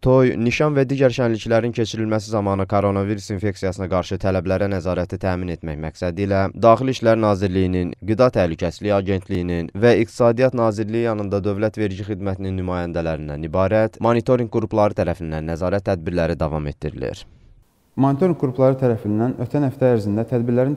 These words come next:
Speaker 2: təşkil edildiyi üç yüzdən artıq məkanda müvafiq monitorinqlər həyata keçirilmişdir. Bildirmək istəyirik ki, bu zaman sıxlıq normalarına əməl edilməsi vəziyyəti şəxsi heyətin fərdi qoruyucu vasitələrdən, yəni işçi heyətin fərdi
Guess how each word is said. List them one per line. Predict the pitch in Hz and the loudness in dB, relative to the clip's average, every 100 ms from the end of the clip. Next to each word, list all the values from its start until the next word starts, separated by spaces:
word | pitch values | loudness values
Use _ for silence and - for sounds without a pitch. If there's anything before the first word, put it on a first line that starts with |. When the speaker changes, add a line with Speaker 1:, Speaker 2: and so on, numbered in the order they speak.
| 139 | -2
Speaker 2:
təşkil | 117 - 131 | -4 0 0
edildiyi | 110 107 113 | 0 -2 -2
üç | 127 117 | -2 -2
yüzdən | 110 107 104 | 0 0 -2
artıq | - 127 123 | -4 -6 -6
məkanda | - 107 113 104 101 120 131 - - - | -4 -4 -2 -2 0 0 -2 -8 -10 -2
müvafiq | 117 117 135 | 0 0 -2
monitorinqlər | 123 113 127 113 117 110 | -2 0 -2 -2 -2 -2
həyata | 104 107 | -4 -4
keçirilmişdir. | 101 - 92 92 - 90 - _ _ _ _ _ _ _ _ _ 135 | -8 -6 -6 -6 -8 -20 -20 _ _ _ _ _ _ _ _ _ 0
Bildirmək | 135 170 175 - | 2 2 0 0
istəyirik | 151 135 139 | -2 0 -2
ki, | 135 | -2
bu | 139 | 0
zaman | 127 127 | 0 -2
sıxlıq | 113 117 139 135 | -4 -8 -8 -4
normalarına | 127 113 104 101 101 107 107 | -2 0 0 0 0 -2 -2
əməl | 107 110 101 | 0 0 0
edilməsi | 101 101 107 | -2 -2 -2
vəziyyəti | 101 92 95 104 110 131 - - - _ _ - - | -2 -2 -4 -2 -2 -4 -12 -20 -20 _ _ -20 -10
şəxsi | - 131 - 156 | -4 -4 0 2
heyətin | 135 123 120 123 127 131 - - | 4 2 0 -2 -2 -6 -12 -2
fərdi | 123 120 135 131 | -2 0 -2 2
qoruyucu | 117 113 117 | 2 2 2
vasitələrdən, | 113 104 - 107 101 98 98 | 0 0 -2 -2 -2 -2 -4
yəni | 107 110 | -4 -6
işçi | - 135 | -4 -2
heyətin | 123 117 120 113 | 0 -2 -4 -2
fərdi | 120 113 127 | -2 0 0